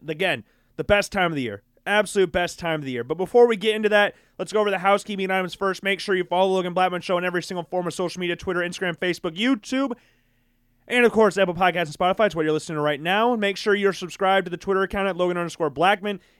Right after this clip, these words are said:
Instagram account at Blackman Logan. The show's Instagram account is The Logan Blackman Show one, Facebook and YouTube.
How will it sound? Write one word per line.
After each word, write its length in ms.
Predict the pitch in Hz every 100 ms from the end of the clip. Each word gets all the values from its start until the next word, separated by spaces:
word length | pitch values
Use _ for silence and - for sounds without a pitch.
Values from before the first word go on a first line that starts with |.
| -
Instagram 400 | 226 226 233 233
account 380 | - 220 233 -
at 260 | 185 190 151
Blackman 480 | 185 196 185 175
Logan. 320 | 165 196 214 226
The 60 |
show's 240 | - 190 170
Instagram 400 | 190 170 180 175
account 220 | 180 175
is 100 | 147
The 160 | 180
Logan 280 | 185 185 170
Blackman 280 | 165 180 175
Show 180 | - 175
one, 420 | 147 170 208 226 - _ _
Facebook 320 | 208 220 233 202
and 80 |
YouTube. 500 | 214 240 - 240 170